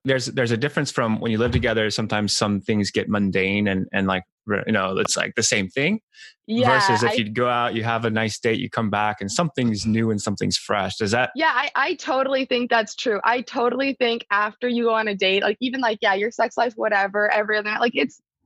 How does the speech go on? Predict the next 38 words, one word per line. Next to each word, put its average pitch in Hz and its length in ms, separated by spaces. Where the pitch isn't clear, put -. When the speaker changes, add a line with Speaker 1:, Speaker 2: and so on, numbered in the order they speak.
Speaker 2:
I 285 100
don't, 311 220
but 247 160
I 247 160
totally 285 420
agree 240 200
with 240 120
that. 180 140
For 240 80
some 240 140
reason, 240 240
that's 208 260
so 208 220
weird. 202 460
But 196 180
yeah, 240 120
you 214 180
go 214 220
on 233 80
a 226 80
date, 196 340
like, 214 200
you 226 100
come 226 300
home, 214 360
and 208 80
I 208 100
feel 240 120
like 233 160
it's 220 160
just, 233 160
like, 226 140
this 208 240
thing, 214 140
like, 190 160
it 190 100
just, 202 220
like, 190 140